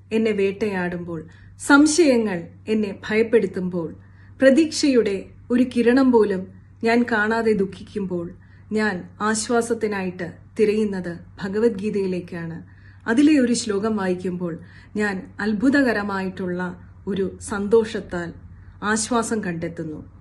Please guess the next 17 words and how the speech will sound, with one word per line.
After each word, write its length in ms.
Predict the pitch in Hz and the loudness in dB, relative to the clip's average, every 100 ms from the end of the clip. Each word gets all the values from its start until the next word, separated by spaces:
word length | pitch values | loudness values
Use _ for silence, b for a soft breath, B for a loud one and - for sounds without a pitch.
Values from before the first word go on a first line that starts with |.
| - | -8
ഉത്തരങ്ങൾ 500 | 214 - 226 214 196 185 | -4 2 2 2 -2 -6
കണ്ടെത്തുന്നു" 600 | 165 165 165 160 151 - - - | -6 -8 -8 -10 -12 -14 -16 -10
എന്ന്. 460 | 170 156 - - b b b | -8 -8 -12 -20 b b b
ഇങ്ങനെ 360 | 247 233 202 180 - - | 4 4 2 -6 -14 0
ലോകമേറ്റെടുത്ത 1000 | 208 226 277 302 277 254 247 214 214 202 185 - | 6 8 8 6 4 4 0 0 -2 -8 -12 -8
ഭഗവത്ഗീതയെ 800 | 185 190 214 196 196 180 170 170 b b b | -6 -2 -4 -4 -6 -4 -6 -10 b b b
നമ്മൾ 300 | 202 208 233 | -4 -2 0
നമ്മുടെ 340 | 220 202 196 196 | 0 -4 -4 -4
മക്കളെ 440 | 185 180 208 214 | -6 -6 -4 -2
പോലും 520 | 214 190 180 170 - - | -2 -4 -4 -6 -10 -6
പഠിപ്പിക്കാതെ 840 | 185 208 233 - 185 175 170 160 B B B | -4 -2 -6 -6 -8 -8 -10 -14 B B B
അവരെ 360 | 196 196 196 185 - - | -6 -4 -4 -6 -6 0
കഴുകന്മാർ 580 | 214 233 254 240 208 185 | 2 4 4 2 0 -4
റാഞ്ചി 320 | 185 202 254 | -4 -2 -2
കൊണ്ടുപോകുമ്പോൾ 760 | 208 196 185 180 185 175 170 B B B - | -2 -2 -2 -2 -2 -4 -6 B B B -4
ദുഃഖിച്ചിട്ട് 540 | 214 - 254 233 233 | -2 0 0 2 0
കാര്യമുണ്ടോ? 760 | 208 180 180 196 175 156 156 | 0 -2 -4 -4 -4 -6 -12